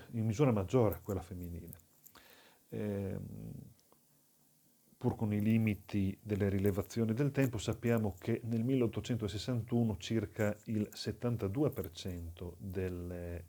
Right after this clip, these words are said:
eh, donne era analfabeta. Eh,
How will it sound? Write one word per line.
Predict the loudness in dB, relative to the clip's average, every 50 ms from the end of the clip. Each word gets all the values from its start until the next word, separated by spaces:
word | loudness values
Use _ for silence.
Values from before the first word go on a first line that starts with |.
| -14 -14
eh, | -12 -10 -8 -8 -8 -6 -6 -4
donne | -2 -2 -2 -2 -2 -2 -2
era | -2 -2 -4 -6 -8 -8
analfabeta. | -8 -6 -6 -6 -8 -8 -10 -10 -10 -12 -14 -18 -20 -20 -20 _ _ _ _ _ _ -20 -20 -20 -20 -20 -20 -20 -20 -20 _ _ -18
Eh, | -18 -16 -16 -14 -14 -14 -14 -14 -14 -16 -18 -20 _